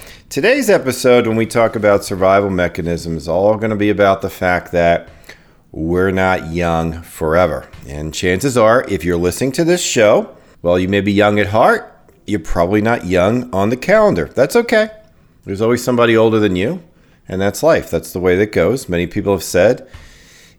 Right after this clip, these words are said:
it beats the alternative. The, the question here is, how do we plan for that? The, the funny thing is that what you perceive as planning for the end of life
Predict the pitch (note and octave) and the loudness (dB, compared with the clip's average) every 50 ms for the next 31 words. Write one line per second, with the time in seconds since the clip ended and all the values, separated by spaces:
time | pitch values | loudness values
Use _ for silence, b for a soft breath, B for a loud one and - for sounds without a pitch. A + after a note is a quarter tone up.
0 | _ - G#2+ F#2 D#2+ - G#2 G#2+ G#2 - - - A2+ A2+ A2+ A#2 A#2 - - - | _ -4 -4 -4 0 0 0 0 0 -2 -4 -2 0 2 2 2 0 -2 -4 -4
1 | D#3 F3 F#3 E3+ - - - - - - - - B2+ C3 B2+ D3 D#3+ - - C4 | -2 0 0 0 -2 -4 -8 -12 -18 -20 -16 -12 -12 -8 -6 -6 -4 0 2 2
2 | C#4 B3+ C4 - A3 F#3 D3+ D#3 D#3 C#3+ C3 B2+ A#2+ A2+ A2 F#2+ - - - - | 2 2 0 -2 -2 0 0 2 2 4 4 4 4 2 2 -2 -6 -10 -10 -4
3 | C3+ F3 A3 A#3 A3+ G#3+ G3+ - - - F3 F3+ F#3 F#3+ F#3 F#3 - C3 F#2+ F2+ | -2 0 0 2 2 0 0 -2 -6 -4 -2 -2 -2 -2 -4 -4 -6 -2 0 0
4 | D#2+ E2 E2+ - B2 B2+ B2 C3 - - A#3+ C4+ C4 - - D3+ B2+ A2+ G2+ F2+ | 0 0 -2 -4 -8 -8 -8 -8 -4 -2 -2 -2 -2 -2 0 0 0 0 2 2
5 | G#2 G2+ G2 - E2 F#2 F#2 G2 A#2+ D3+ F#3+ - - D3+ D3 C#3+ C#3+ C#3 C3 B2 | 2 2 2 0 -4 -8 -4 0 0 0 0 0 -2 -2 0 2 4 4 4 2
6 | A#2 B2 B B B B B B B B B _ - A#2+ A#2 - - - C3+ C3+ | 0 -4 B B B B B B B B B _ -8 -6 -6 -6 -4 -2 -2 0
7 | C3 C3 B2+ A2+ G#2 G2+ F#2 - - - - A#2+ A#2+ A#2+ A#2 A#2 A2+ G#2+ - - | 2 2 2 2 2 0 -2 -4 -10 -8 -4 0 0 2 2 0 0 -2 -2 -4
8 | G#2+ G2+ F#2+ F#2+ G2+ G2+ G2 F#2+ E2 D#2+ F#2 G2 F#2+ F#2 F2 E2+ - | -4 -2 0 0 0 2 0 -2 -2 -2 0 2 2 2 2 0 -4